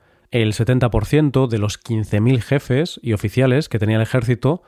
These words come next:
combatieron en el bando sublevado. Y por último, si hablamos del ejército raso, formado por doscientos mil soldados y suboficiales, unos ciento veinte mil quedaron en la zona sublevada,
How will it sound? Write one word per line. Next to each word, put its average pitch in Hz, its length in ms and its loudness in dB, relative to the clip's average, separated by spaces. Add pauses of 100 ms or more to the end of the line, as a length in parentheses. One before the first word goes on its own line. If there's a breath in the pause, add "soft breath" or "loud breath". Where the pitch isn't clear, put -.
(120 soft breath)
combatieron 123 720 2
en 113 100 -2
el 110 100 2
bando 117 200 2
sublevado. 92 560 -2 (160)
Y - 80 -4
por 120 140 2
último, 139 360 2
si 120 120 -2
hablamos 113 240 0
del 120 100 0
ejército 113 400 -2
raso, 127 440 0
formado 107 480 0
por 101 120 -2
doscientos 98 380 -2
mil 113 100 0
soldados 123 640 0
y 117 80 -8
suboficiales, 117 840 -2 (380 soft breath)
unos 131 260 0
ciento 160 240 0
veinte 135 240 2
mil 135 300 2
quedaron 127 560 0
en 110 120 -2
la 104 80 0
zona 123 200 0
sublevada, 92 580 -2